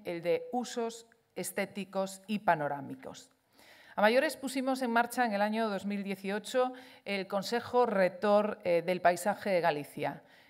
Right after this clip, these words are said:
que son en realidad los profesionales, los que saben, y se analizará y se aprobarán, eh,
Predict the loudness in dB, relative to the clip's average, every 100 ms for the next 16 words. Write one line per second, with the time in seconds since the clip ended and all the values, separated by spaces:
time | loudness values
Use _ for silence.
0 | _ -4 -2 0 2 2 4 4 2 -4
1 | -2 -2 0 -4 -4 -4 -2 0 0 -2
2 | -4 -6 -6 2 2 2 -4 -10 _ -20
3 | -20 -20 -12 -2 0 0 0 4 6 6
4 | 4 2 4 6 4 2 -4 -6 -2 -2
5 | -2 -4 -2 2 4 4 4 6 6 4
6 | 2 -4 -12 _ 0 0 0 -2 -6 -8
7 | -12